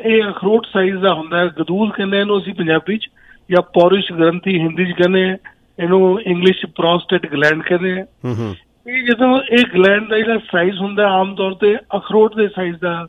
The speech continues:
Speaker 1: ਹੁੰਦਾ ਹੈ।
Speaker 2: ਹੂੰ, ਹੂੰ।
Speaker 1: ਤੇ ਇਹਦਾ ਵਜ਼ਨ ਵੀਹ ਤੋਂ ਪੱਚੀ ਗ੍ਰਾਮ ਤੱਕ ਨਾਰਮਲ ਹੁੰਦਾ ਹੈ। ਜਿਹੜਾ ਇਹਦਾ ਫੰਕਸ਼ਨ ਹੁੰਦਾ ਬਾਡੀ ਚ, ਉਹ ਇੱਕ ਤਾਂ ਯੂਰਿਨ ਦੇ ਫਲੋ ਨੂੰ ਮੇਨਟੇਨ ਕਰਨਾ ਹੁੰਦਾ ਹੈ, ਦੂਸਰਾ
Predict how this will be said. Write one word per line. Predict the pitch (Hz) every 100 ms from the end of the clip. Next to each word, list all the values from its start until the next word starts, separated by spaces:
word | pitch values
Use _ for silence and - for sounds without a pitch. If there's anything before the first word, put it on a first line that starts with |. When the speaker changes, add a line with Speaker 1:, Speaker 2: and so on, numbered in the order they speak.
| _ _ -
Speaker 1:
ਹੁੰਦਾ | 143 143
ਹੈ। | 120 104 -
Speaker 2:
ਹੂੰ, | 117 107
ਹੂੰ। | 95 101 143 _ -
Speaker 1:
ਤੇ | 175 190
ਇਹਦਾ | 202 202
ਵਜ਼ਨ | 165 170 202 208 202 -
ਵੀਹ | 208 226
ਤੋਂ | 214
ਪੱਚੀ | - 190 - 208
ਗ੍ਰਾਮ | 180 180 175
ਤੱਕ | 185 165
ਨਾਰਮਲ | 160 156 165
ਹੁੰਦਾ | 156 156 175
ਹੈ। | 214 - - - _
ਜਿਹੜਾ | 160 185 220
ਇਹਦਾ | 220
ਫੰਕਸ਼ਨ | 220 185 180 - 233
ਹੁੰਦਾ | 208 202 202
ਬਾਡੀ | 165 165 175
ਚ, | 175 190 190 - _ -
ਉਹ | 196 202
ਇੱਕ | - -
ਤਾਂ | 202 202 202 208 _ _ -
ਯੂਰਿਨ | 160 156 196 220
ਦੇ | 208 208
ਫਲੋ | - 185 185
ਨੂੰ | 202 196
ਮੇਨਟੇਨ | 165 156 190 196
ਕਰਨਾ | 196 196 202
ਹੁੰਦਾ | 202 208 208
ਹੈ, | - _ _ _ 147
ਦੂਸਰਾ | 151 190 208 208 214 214 220